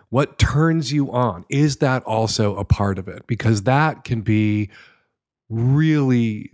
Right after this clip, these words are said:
transformative. But having that overlay of, of a narrative <laughs> arc while you're also experiencing all those pleasurable sensations, w-, being, you know, given and received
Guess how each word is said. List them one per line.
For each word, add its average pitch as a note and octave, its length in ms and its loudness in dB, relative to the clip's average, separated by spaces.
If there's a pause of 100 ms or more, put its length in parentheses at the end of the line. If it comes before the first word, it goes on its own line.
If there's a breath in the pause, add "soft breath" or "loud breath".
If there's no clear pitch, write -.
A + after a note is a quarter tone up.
transformative. F#2 1000 -4 (160)
But A2+ 120 4
having E3+ 580 2
that D3 400 0 (560 loud breath)
overlay B2 880 -2
of, A2 400 -4
of A2+ 300 -2
a A#2+ 80 2
narrative C3+ 640 4
<laughs> - 180 0
arc B2 500 0 (460 loud breath)
while A#2+ 280 2
you're B2+ 200 2
also B2+ 300 2
experiencing B2 540 0
all G#2+ 80 2
those G2+ 160 0
pleasurable G#2 580 0
sensations, A2+ 580 -2
w-, D3 560 -6 (120)
being, G#2 440 4 (520 loud breath)
you B2+ 100 4
know, F#2+ 400 -4 (180)
given B2+ 220 2
and A#2 120 0
received C#3 640 0